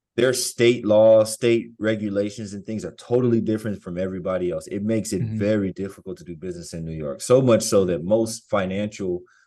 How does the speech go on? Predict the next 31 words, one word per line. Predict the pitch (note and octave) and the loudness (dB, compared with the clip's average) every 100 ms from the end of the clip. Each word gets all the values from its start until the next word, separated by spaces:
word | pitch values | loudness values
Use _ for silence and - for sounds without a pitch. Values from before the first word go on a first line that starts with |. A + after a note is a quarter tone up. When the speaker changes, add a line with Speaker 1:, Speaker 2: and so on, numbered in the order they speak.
| _ | _
Speaker 1:
uh, | F2+ F2 | -2 -2
companies, | E2+ - G#2+ G2+ G2 F#2 | -4 -4 -4 -2 -4 -4
insurance | E2+ - G2+ F#2 | -8 -6 -6 -6
companies, | - G2 G2+ F#2 | -4 -6 -4 -6
things | G2+ F#2+ | -6 -2
like | F#2 F2+ | -2 -2
that, | G2 F#2+ - | -2 -4 -4
they | E2+ | -4
don't | E2+ E2+ D#2 | -2 -4 -6
do | E2+ | -8
business | D2+ E2 D#2 - | -6 -6 -8 -12
in | C#2+ | -10
New | C#2+ | -8
York. | D2+ C#2+ - _ _ _ _ | -6 -8 -10 _ _ _ _
That's | A2 F#2 G#2 | 0 0 2
the | F#2+ | -4
Speaker 2:
Mm. | E2+ | -4
Speaker 1:
reason. | E2 - - _ _ _ _ _ | -4 -6 -16 _ _ _ _ _
It's | - - | -8 -6
special, | - - G#2 G#2 G2+ F#2 F2 | -4 6 6 6 4 4 4
like, | E2 D#2+ | 2 -2
there's | F2+ E2+ | -4 -6
special | - G#2 G#2 F2+ | 2 2 2 -2
regulations | F#2 E2+ E2 F2+ F2 E2+ D#2+ | -2 -2 -4 -4 -6 -10 -12
and | D#2+ | -10
things | F2 D#2+ | -8 -8
that | E2 | -6
they | D#2 | -4
have | D#2+ F#2+ F2+ | 0 2 2
in | E2+ | -2
place | A2+ A#2+ B2+ - | 2 2 2 -4